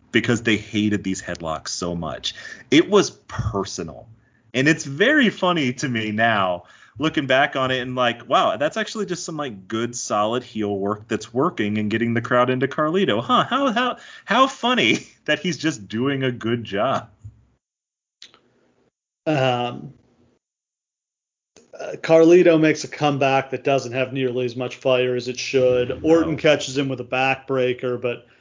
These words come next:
Speaker 2: Carlito comes back with the backcracker. Um, Carlito springboards off the top rope, but Orton catches him out of the air with an R K O.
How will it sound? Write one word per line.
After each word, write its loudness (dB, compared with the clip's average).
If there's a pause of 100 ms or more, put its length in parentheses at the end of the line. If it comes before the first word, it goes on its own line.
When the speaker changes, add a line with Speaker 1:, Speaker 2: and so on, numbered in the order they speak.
(140)
Speaker 2:
Carlito 2
comes -4
back -2
with -20
the -12
backcracker. -4 (560)
Um, -2
Carlito 4 (360)
springboards 4
off -2
the -18
top -2
rope, -2
but -6
Orton -4
catches -4
him -2
out 2
of -2
the 2
air 2
with -4
an -10
R -2
K -2
O. -6